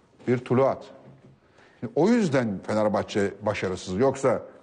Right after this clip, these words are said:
üç puan geride. Bu kapanabilir de, daha açılabilir de. Fakat kapanacağına ilişkin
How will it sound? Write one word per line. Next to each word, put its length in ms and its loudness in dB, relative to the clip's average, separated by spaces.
üç 240 -4
puan 280 0
geride. 380 0
Bu 140 -2
kapanabilir 720 -2
de, 340 2
daha 260 0
açılabilir 640 -2
de. 120 -16
Fakat 300 0
kapanacağına 640 0
ilişkin 460 -2